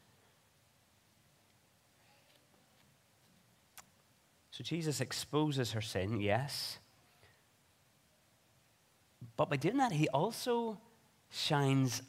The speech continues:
light, a really bright light, on his own identity. Because now that she can perceive that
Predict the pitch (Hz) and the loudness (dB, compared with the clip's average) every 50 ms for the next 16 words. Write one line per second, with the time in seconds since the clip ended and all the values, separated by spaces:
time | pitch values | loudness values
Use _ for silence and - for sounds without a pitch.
0 | - _ - 113 113 117 110 98 110 113 117 110 - - - - - - 123 131 | -10 _ 0 4 6 8 8 6 6 4 0 -4 -6 -4 -4 -2 0 -2 0 0
1 | 151 175 175 156 135 113 110 120 120 123 143 160 - - 139 151 170 - - - | 2 4 4 4 2 2 4 8 10 10 10 10 8 6 6 6 4 -2 -8 -10
2 | - - - - - - - _ _ _ _ _ _ - 120 120 113 113 107 107 | -12 -12 -16 -20 -20 -20 -20 _ _ _ _ _ _ -2 -2 0 2 2 0 0
3 | - - - 123 131 131 131 127 120 113 110 - 104 104 101 - 101 95 98 95 | 0 -4 -2 0 2 2 2 2 2 2 2 0 0 -2 -2 -2 -2 -2 -2 -2
4 | - 104 104 110 113 113 117 - - - _ _ _ _ _ _ _ _ _ _ | -2 -2 -2 -2 -4 -6 -10 -14 -16 -20 _ _ _ _ _ _ _ _ _ _
5 | _ _ _ _ _ _ _ _ _ - - - _ _ _ 139 135 139 131 170 | _ _ _ _ _ _ _ _ _ -20 -20 -20 _ _ _ -4 -2 2 4 4
6 | 233 285 302 - - 214 208 196 165 151 - - 147 143 135 131 113 - | 4 4 0 0 0 0 0 0 0 -2 2 4 4 6 6 6 4 2